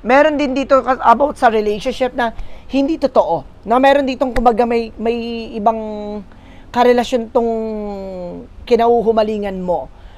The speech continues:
No? Some of you guys, may nasense ako dito. Mag-set ka ng boundaries sa sarili mo. Alam mo din sa, sa, sa sarili mo yung halaga mo.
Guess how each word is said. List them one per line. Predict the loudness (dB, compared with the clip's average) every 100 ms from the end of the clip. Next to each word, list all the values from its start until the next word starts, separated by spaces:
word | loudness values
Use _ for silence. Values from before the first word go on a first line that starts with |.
| -6
No? | 0 0
Some | 2 0 0
of |
you | 0
guys, | 0 -2 -2
may | -6
nasense | -4 -6 -6
ako | -6
dito. | -6 -6 -4
Mag-set | -2 -4
ka | -2 0
ng |
boundaries | 2 0 -4 -10
sa | -4 -2
sarili | -2 -4
mo. | -2
Alam | -2 -2
mo | -6
din |
sa, | -10
sa, | -6 -4 -4 -6
sa | -6
sarili | -4 -2 -4
mo | -6
yung | -6
halaga | -6 -4 -6
mo. | -6